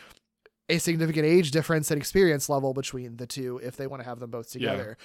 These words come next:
Speaker 1: Um, I would love to just, uh, have a Miles cartoon that's just another Miles animated series on his own, but I also think it would be cool to have
Speaker 2: Yeah.
Speaker 1: both of them in a cartoon with Peter in a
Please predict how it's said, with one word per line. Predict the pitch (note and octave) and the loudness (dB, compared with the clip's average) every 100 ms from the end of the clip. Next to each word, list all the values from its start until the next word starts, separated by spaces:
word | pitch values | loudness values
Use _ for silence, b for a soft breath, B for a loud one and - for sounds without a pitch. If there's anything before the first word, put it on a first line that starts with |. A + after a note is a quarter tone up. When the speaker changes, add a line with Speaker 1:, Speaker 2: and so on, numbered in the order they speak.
| B B B | B B B
Speaker 1:
Um, | D3+ C3 C3 | -4 -4 0
I | E3 | 2
would | F#3 | 4
love | F#3 D#3+ | 4 2
to | |
just, | E3 E3+ | 0 0
uh, | D#3+ | -2
have | D3 D#3+ | 0 0
a | C#3 | 0
Miles | C#3+ C3+ - | 0 0 0
cartoon | C#3+ - D3 | -4 -4 -6
that's | C3+ - | -4 -4
just | C#3 C#3 | -6 -6
another | C3+ C3+ | -4 -4
Miles | B2+ C3 C3+ | -4 -2 -2
animated | C#3 B2+ A#2+ A2 | -4 -8 -8 -2
series | F#3 D#3 C#3 B2+ | 2 4 2 0
on | B2+ | -4
his | C#3 | 0
own, | G3+ D#3 C#3 | 2 2 2
but | D#3+ C#3+ - b b b _ | 2 2 -2 b b b _
I | D#3+ | 2
also | D3+ D3 | 2 2
think | C#3+ D3 | -2 0
it | D#3 | 2
would | E3 | 2
be | G3+ | 2
cool | C4 D#3 - | 4 2 0
to | - | -4
have | D#3 D3 A#2+ | 0 2 2
Speaker 2:
Yeah. | F#2+ | -2
Speaker 1:
both | C3 C3+ | -4 -6
of | A#2+ | -8
them | A#2+ | -8
in | A#2+ | -12
a | A#2 | -10
cartoon | C#3+ C#3 - C3+ C3 | -8 -6 -8 -10 -10
with | B2+ | -10
Peter | C3+ C3 B2+ | -8 -6 -6
in | |
a | B2+ | -8